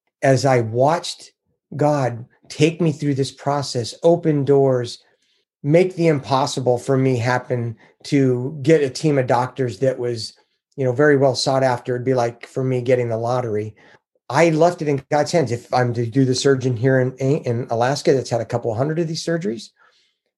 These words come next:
or a surgeon that's done over four thousand, that was in his hands. And regardless of who did it, I trusted that. I didn't ask for how it would turn out, but I trusted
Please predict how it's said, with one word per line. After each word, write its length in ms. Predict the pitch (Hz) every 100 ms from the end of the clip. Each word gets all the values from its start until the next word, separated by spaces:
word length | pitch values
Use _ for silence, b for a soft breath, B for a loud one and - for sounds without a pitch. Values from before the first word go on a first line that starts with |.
| _ _ _ -
or 540 | 143 143 139 139 135 _ _ _ _ -
a 140 | 127
surgeon 460 | - 156 143 143 139
that's 200 | 131 -
done 200 | 135 131
over 180 | 123
four 240 | 123 131 123
thousand, 560 | 127 120 104 107 104 -
that 140 | 131
was 160 | 160 160
in 80 | 139
his 220 | 160 156
hands. 320 | 160 170 - b b b
And 140 | 156 160
regardless 520 | 151 156 185 185 -
of 60 |
who 100 | 135
did 220 | 131 135 147
it, 160 | 156 -
I 160 | 139
trusted 440 | 143 147 139 135 120
that. 160 | - b b b b _ 147
I 40 |
didn't 260 | 139 240 -
ask 300 | 139 160 -
for 200 | - 127
how 300 | - 127 143
it 80 | 151
would 160 | 147
turn 220 | 147 147
out, 180 | 143 151
but 100 | 131
I 80 | 120
trusted 720 | 113 - 143 143 - 143 135